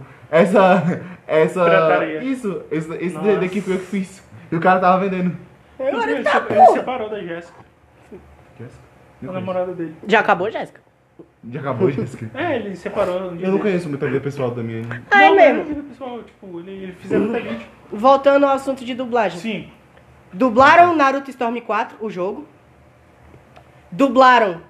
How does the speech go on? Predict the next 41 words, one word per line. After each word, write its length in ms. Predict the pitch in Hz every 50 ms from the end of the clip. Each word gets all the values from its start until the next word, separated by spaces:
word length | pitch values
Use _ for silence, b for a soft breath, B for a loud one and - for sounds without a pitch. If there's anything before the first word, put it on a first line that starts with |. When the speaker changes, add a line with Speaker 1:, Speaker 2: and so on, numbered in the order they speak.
| _ _
Speaker 3:
Naruto 500 | - 180 196 196 202 220 247 285 - -
The 180 | 202 185 214 214
Last, 400 | 202 196 196 233 285 - - -
que 100 | _ -
é 40 | 185
o 40 | 185
último 320 | 208 277 285 - 311 277
filme. 420 | - - - 220 233 277 294 294 - - - -
E 80 | 311 320
não 100 | 330 320
dublaram 340 | 277 262 214 214 202 190 190
o 40 | 185
resto 160 | 170 170 -
do 60 | -
anime. 160 | 143 127 - - - - _ - - _ - - - _ - _ - _ - _ _ -
Speaker 1:
Ah, 160 | 135 123 117 117
mano. 200 | 117 113 113 - B B B B
Cara, 260 | - 226 180 156 185
é, 40 | 180
mas 160 | 196 202 190
acho 180 | 196 196 196 -
que 300 | - 190 190 180 170 170
dublar 320 | 165 160 160 160 170 175
o 40 | 175
resto 120 | 175 170
do 60 | - 160
anime 300 | 156 147 151 156 151 135
é 40 |
tipo 300 | 131 - 180 160 156 175 170
você 200 | 160 160 165 165
tentar 260 | 165 170 165 - 160
dublar 280 | 156 156 156 151 147 151
One 160 | 151 151 147
Piece. 220 | 127 107 107 - 104
Vai 80 | 104
demorar 240 | 104 110 113 117 120
tempo 80 | 123 269
Speaker 2:
Não, 140 | 294 285 269
Speaker 1:
pra 80 | 247 240
caralho 140 | 240 240
Speaker 2:
não, 60 | -